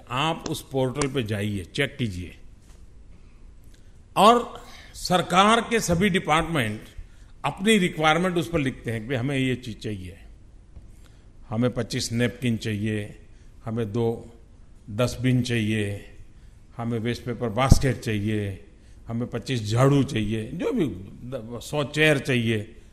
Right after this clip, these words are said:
वो अपना लिखते हैं। सप्लायर कोई भी अपने पास किस प्रकार का माल है, उसका स्टैंडर्ड क्या है, क्वालिटी क्या है, उसकी पूरी डिटेल रखता है। और सरकार का नियम बना है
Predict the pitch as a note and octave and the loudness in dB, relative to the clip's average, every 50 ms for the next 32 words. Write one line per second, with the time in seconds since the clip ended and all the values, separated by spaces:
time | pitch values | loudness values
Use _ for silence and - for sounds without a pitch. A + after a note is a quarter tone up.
0 | - - - A3 - A#3 A#3 B3 B3+ E4+ - - - - A#2+ - - - - - | -16 -6 -6 -4 -2 0 0 0 0 0 -2 -4 -6 -6 -6 -6 -8 -14 -18 -20
1 | - - - - - - - - - - - - - - - - - - - - | -20 -20 -20 -20 -20 -20 -20 -20 -20 -20 -20 -20 -20 -20 -20 -20 -20 -20 -20 -20
2 | - - - - - - - - - - - - - - - - - - - - | -20 -20 -20 -20 -20 -20 -20 -20 -20 -20 -20 -20 -20 -20 -20 -20 -20 -20 -20 -20
3 | - - - - - - E3+ E3 D3+ D3 E3+ E3+ F3 F#3 F#3+ G3 G#3 G3+ G3+ - | -20 -20 -18 -12 -4 0 2 2 4 4 4 6 6 6 8 8 6 4 2 0
4 | - E3+ E3+ F3 F3 F3 E3 C3+ G#2+ A#2+ D#3 F#3 G3 F3 C#3 G#2 - - - - | 2 6 8 10 10 10 10 8 6 8 8 10 10 8 6 4 2 -6 -12 -16
5 | - - - - - - - - - - - - - - - - - - - - | -20 -20 -20 -20 -20 -20 -20 -20 -20 -20 -20 -20 -20 -20 -20 -20 -20 -20 -20 -20
6 | - - - - - - - - - - - - - - - - - - - - | -20 -20 -20 -20 -20 -20 -20 -20 -20 -20 -20 -20 -20 -20 -20 -20 -20 -20 -20 -20
7 | - - D3+ D#3+ - - G#3 A3 A3 G#3+ - F#3 F#3 F#3 F3+ - - - F3 E3 | -12 -6 -4 -4 -2 0 4 4 4 4 4 2 2 2 2 0 2 0 0 0
8 | - - D#3 D#3 A#2+ D#3 D#3 D3 B2+ D3 C#3+ C3 B2+ B2+ C3 C#3+ D3 D3+ C3+ C#3 | 0 -2 -4 -2 -2 0 -2 -2 -2 -2 -2 -2 0 0 -2 -2 -4 -4 -4 -4
9 | D3+ D#3 D#3+ D#3+ D#3+ D#3+ D#3 B2+ - - B2 G2+ - - A#2+ A#2 C3 C#3+ D#3 D#3 | -4 -4 -4 -4 -4 -6 -6 -8 -6 -6 -8 -8 -6 -4 -2 -2 0 0 0 0
10 | D#3 D3+ D#3+ D3+ D3+ D3+ C3 C#3 D3 D3 C#3+ - - B2+ B2 B2 C#3 D3 - - | -2 -2 -4 -6 -4 -4 -4 -4 -6 -6 -8 -8 -6 -4 -2 -2 -2 -2 -4 -6
11 | C#3+ - D3+ D3+ C#3+ B2 C#3 E3 E3+ - - - - - D#3+ - - E3 D#3+ F3+ | -8 -8 -8 -10 -8 -8 -8 -8 -8 -10 -10 -10 -6 -6 -6 -4 -2 0 0 2
12 | G3 F3 D#3 D#3 D3+ D#3+ E3 D3+ C#3 C3+ G#2+ - D3+ D3+ D3 D#3+ D3 B2 - - | 2 2 2 0 2 2 0 0 0 -2 -4 -4 -4 -2 -2 -2 -2 -4 -8 -14
13 | - - - - - - - - - - - - - - - - E3+ F3 D#3+ - | -18 -20 -20 -20 -20 -20 -20 -20 -20 -20 -20 -20 -20 -20 -4 0 2 2 2 2
14 | - E3 D#3 D3+ - D#3 E3+ F#3 F#3 G3+ G3 F#3+ F#3 G3 G#3+ A3+ A3 G3+ F#3 E3+ | 2 2 2 4 4 4 4 4 4 4 2 4 4 4 4 4 4 4 4 4
15 | E3 D#3 C#3+ B2 C3 C3 B2+ B2+ B2+ B2 - - - | 4 2 2 2 0 0 -2 -2 -4 -6 -10 -16 -20